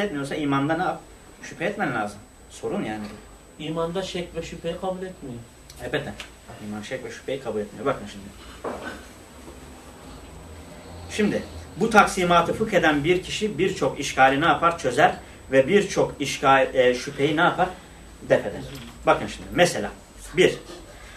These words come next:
Speaker 1: Allah'ın arşının üzerine istivası. Yeri göğü yaratırken istiva etmiş değildi.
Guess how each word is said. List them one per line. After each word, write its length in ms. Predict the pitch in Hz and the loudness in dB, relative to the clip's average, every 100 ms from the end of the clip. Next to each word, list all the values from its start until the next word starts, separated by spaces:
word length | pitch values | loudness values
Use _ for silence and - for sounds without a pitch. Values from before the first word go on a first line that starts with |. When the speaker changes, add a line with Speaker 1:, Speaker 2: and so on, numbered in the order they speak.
| - - - - - - - - | -20 -20 -20 -20 -20 -20 -20 6
Speaker 1:
Allah'ın 520 | 170 185 208 208 254 | 10 12 10 8 6
arşının 600 | - 190 - - 208 233 214 | 10 10 10 4 2 2 0
üzerine 460 | 160 180 180 220 | 4 6 6 4
istivası. 640 | 180 - 170 160 147 147 - - - - - - - - - - - - - - - - - | 2 0 8 10 10 6 -2 -4 -16 -14 -12 -10 -10 -12 -16 -20 -20 -20 -20 -20 -20 -20 -12
Yeri 440 | 131 147 165 220 170 | 2 8 12 12 12
göğü 380 | 170 190 220 - | 12 12 12 8
yaratırken 760 | 139 147 165 202 190 165 120 101 - - - - - - - - | 8 10 10 8 6 6 4 4 -12 -20 -20 -20 -20 -20 -20 -6
istiva 520 | 170 - - 196 - | -4 -2 6 8 10
etmiş 520 | - - 208 247 - - - - - - - - - - | 8 6 4 2 0 -6 -18 -20 -20 -20 -20 -20 -8 4
değildi. 400 | 160 127 104 | 6 6 4